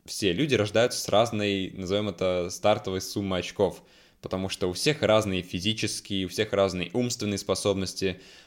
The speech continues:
а, разные семьи, ну и место, а, ну, условно назовем это стартовой локацией, откуда человек начинает свою жизнь, то есть она у всех разная. Однако сейчас, независимо от входных данных, любой человек, по сути, может посоревноваться за,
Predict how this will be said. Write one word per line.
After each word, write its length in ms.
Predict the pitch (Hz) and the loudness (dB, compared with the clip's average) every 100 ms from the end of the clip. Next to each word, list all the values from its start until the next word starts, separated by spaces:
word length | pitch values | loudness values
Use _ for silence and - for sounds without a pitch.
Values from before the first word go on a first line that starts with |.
| - | -2
а, 280 | 90 85 85 | 4 4 6
разные 380 | 110 98 95 | 4 4 -2
семьи, 680 | 90 - 107 117 120 113 107 | -4 -4 0 2 0 0 0
ну 220 | 95 135 107 | 0 -2 -2
и 160 | 90 | -2
место, 560 | 87 113 123 - 92 90 - - - _ | 0 0 0 0 0 -2 -14 -20 -20 _
а, 500 | - - 87 85 - - | -8 -6 -4 -4 -6 -4
ну, 80 | 131 | -2
условно 320 | 123 123 110 | 2 2 4
назовем 300 | 107 117 107 | 4 4 4
это 160 | 104 | 0
стартовой 580 | 95 - 117 117 107 101 | -2 4 4 4 2 4
локацией, 580 | 98 101 - 92 - 80 | 4 4 4 2 2 -6
откуда 220 | - 107 | -2 -2
человек 260 | - 101 104 | 2 0 0
начинает 360 | 95 - 101 - | -8 -4 -4 -4
свою 180 | 95 | -6
жизнь, 220 | 90 80 71 | -4 -4 -4
то 100 | 80 | -8
есть 300 | - - 78 | -10 -10 -8
она 300 | 78 92 92 | -4 -4 -4
у 40 | |
всех 240 | - 87 | -4 -4
разная. 420 | - 85 76 73 - _ _ - | 2 2 0 -10 -14 _ _ -14
Однако 320 | 101 143 170 | -4 -2 0
сейчас, 580 | 127 104 131 185 - - | -4 -2 0 0 0 -6
независимо 560 | 101 92 98 107 95 92 | -4 0 0 0 -4 0
от 260 | 101 92 - - - _ - | 2 2 0 -20 -20 _ -6
входных 480 | 107 101 101 90 | -2 0 -2 -2
данных, 500 | 85 139 185 170 170 - _ _ _ | 2 4 4 0 -2 -14 _ _ _
любой 420 | - 120 123 110 90 | 0 0 4 2 2
человек, 400 | - 117 180 - | 0 0 -2 -4
по 80 | |
сути, 500 | 101 135 147 - 110 | -4 -4 -6 -4 -2
может 360 | 107 101 107 107 | 0 0 -2 -4
посоревноваться 880 | - 90 92 90 92 123 - 120 110 | -6 -2 0 2 4 2 2 0 2
за, 340 | 87 104 131 | 2 2 2